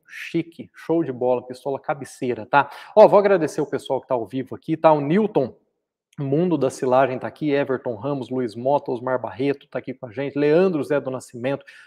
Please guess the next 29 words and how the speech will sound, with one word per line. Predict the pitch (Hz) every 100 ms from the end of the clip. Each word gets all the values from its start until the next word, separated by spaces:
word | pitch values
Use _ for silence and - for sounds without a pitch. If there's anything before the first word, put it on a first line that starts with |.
| -
Antônio | 143 170 165
Ribeiro | 139 131 139 123
Silva, | - - 160 170 127 127 _ _ -
muita | 233 240 160
gente | 131 139 -
conectada, | 131 120 - 147 131
muito | 156 170
obrigado | 135 127 127
pela | 123 120
companhia | - 120 120 120
de | 104
todos, | - 135 147 120
tá? | - 139 143 - _ -
Ó, | 147 143 -
Valdeni | 156 175 151 139 165
Cachoeira, | 156 - 139 139 139
Gilberto | 120 147 127 156 170 143
Mendes | 127 139 170 127 113
tá | 127
aqui | -
conosco | 127 123 127 - _
também, | 113 135
Rômulo | 120 170 165 127
Vieira, | 123 135 131
Denise, | 123 131 151 185 127 113 _ _ _ -
José | 123 156
Roberto | 156 165 160 160
Cândido, | - 165 175 127 117 - -
Rômulo | - 139 190 160